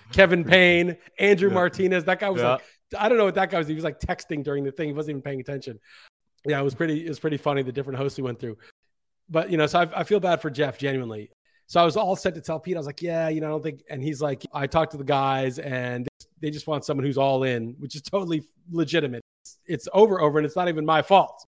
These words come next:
Speaker 1: So I'm, I'm gonna finish at the end of February. Two weeks from tomorrow will be my last day on the X M show. And, uh, it's weird 'cause I told Jeff and Jeff was like, "Oh, shit." And then, and the producers were kinda like, "Oh, shit."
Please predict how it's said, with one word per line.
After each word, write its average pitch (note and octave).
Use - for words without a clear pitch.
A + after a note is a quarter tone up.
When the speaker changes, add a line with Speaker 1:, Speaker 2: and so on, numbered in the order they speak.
Speaker 1:
So F3+
I'm, E3
I'm E3+
gonna F3
finish G3+
at F3
the E3+
end E3
of D3+
February. C#3
Two G#3
weeks G#3
from D#3+
tomorrow C#3
will A#2
be C3
my B2+
last B2
day A2
on A#2
the B2+
X A#2
M A#2+
show. G#2
And, C3+
uh, C#3+
it's D#3
weird A#3+
'cause G3+
I G3
told F#3
Jeff D#3+
and C3
Jeff C#3+
was C3
like, B2
"Oh, A#2
shit." -
And C3+
then, C3
and D#3
the D3
producers D3
were C#3+
kinda C#3
like, B2+
"Oh, C#3
shit." F#3